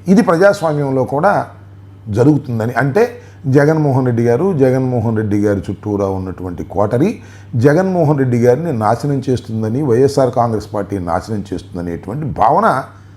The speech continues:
ఆయన ఇక్కడి నుంచి వెళ్ళిపోయిన తర్వాత వ్యక్తం చేస్తూ వచ్చాడు.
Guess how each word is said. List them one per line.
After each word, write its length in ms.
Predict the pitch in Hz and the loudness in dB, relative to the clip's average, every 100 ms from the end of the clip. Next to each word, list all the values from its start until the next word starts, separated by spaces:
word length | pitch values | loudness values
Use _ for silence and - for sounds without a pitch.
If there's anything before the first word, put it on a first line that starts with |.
| - - - - - 127 | -20 -20 -20 -20 -2 2
ఆయన 220 | 185 196 | 2 2
ఇక్కడి 300 | 147 - 143 | -2 -2 -4
నుంచి 180 | 170 151 | -2 -2
వెళ్ళిపోయిన 500 | 113 175 - 147 113 | 0 0 0 0 0
తర్వాత 280 | 110 127 156 | 0 0 0
వ్యక్తం 380 | 104 - 127 107 | -2 -4 -6 -6
చేస్తూ 280 | 92 - 98 | -8 -8 -8
వచ్చాడు. 400 | 76 - 69 | -8 -8 -12